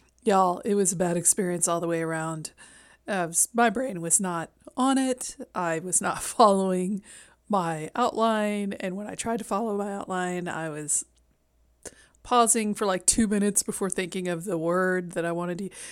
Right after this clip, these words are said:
it was, it was bad. So I deleted that, and we're starting over. One of the reasons I wanted to start over is because I thought that podcast with that outline that I had done was actually two different <laughs> podcasts,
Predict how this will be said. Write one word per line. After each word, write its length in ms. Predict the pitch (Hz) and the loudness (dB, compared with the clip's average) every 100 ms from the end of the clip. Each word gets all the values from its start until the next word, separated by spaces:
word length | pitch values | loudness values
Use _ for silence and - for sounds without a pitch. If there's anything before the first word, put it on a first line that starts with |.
| - | -10
it 100 | - | -2
was, 300 | 277 254 - | 2 4 2
it 160 | - - | 2 -4
was 140 | 311 | -4
bad. 360 | - 233 202 160 _ - - - | -2 -2 -4 -6 _ -20 -20 -10
So 180 | - 254 | 4 6
I 60 | 320 | 8
deleted 420 | 302 240 226 185 | 6 6 4 4
that, 240 | 185 175 - | 4 2 -2
and 80 | 196 | -2
we're 100 | 190 | 4
starting 420 | - 185 175 175 | 4 4 0 0
over. 380 | 175 170 160 156 _ _ _ _ _ _ _ | -4 -4 -8 -10 _ _ _ _ _ _ _
One 200 | 233 277 | 2 4
of 80 | 285 | 4
the 80 | 247 | 0
reasons 600 | 247 247 226 196 - - _ - | 0 0 0 0 -2 -4 _ -6
I 60 | |
wanted 300 | 233 240 214 | -2 0 0
to 60 | 190 | 4
start 280 | - 185 170 | 4 4 -2
over 340 | 160 160 170 - - - _ | -2 -4 -8 -12 -20 -20 _
is 380 | 208 190 190 - | 0 2 2 0
because 420 | - 190 220 185 | 0 -4 -2 0
I 80 | 190 | -2
thought 440 | 180 202 190 185 - | -2 0 2 0 -6
that 420 | 196 220 349 587 | -8 -4 -4 -6
podcast 680 | - 254 247 - 214 214 - | -6 -4 -4 -2 -2 0 -2
with 140 | 196 | -2
that 180 | 190 - | 0 2
outline 560 | 185 214 185 175 170 165 | 4 4 2 -2 -2 -4
that 100 | 165 | -4
I 120 | 160 | -4
had 80 | 156 | -4
done 220 | 160 160 - - - | -6 -6 -12 -14 -4
was 120 | 233 | 4
actually 680 | 233 226 - 226 208 196 202 - - _ - | 4 6 6 8 8 6 -2 -16 -20 _ 0
two 340 | - 285 262 | 4 4 4
different 460 | 220 208 - 208 - | 4 2 2 -2 -4
<laughs> 0 | |
podcasts, 1120 | - - 220 - - - 180 - - - - | -2 4 4 4 0 2 0 4 6 8 6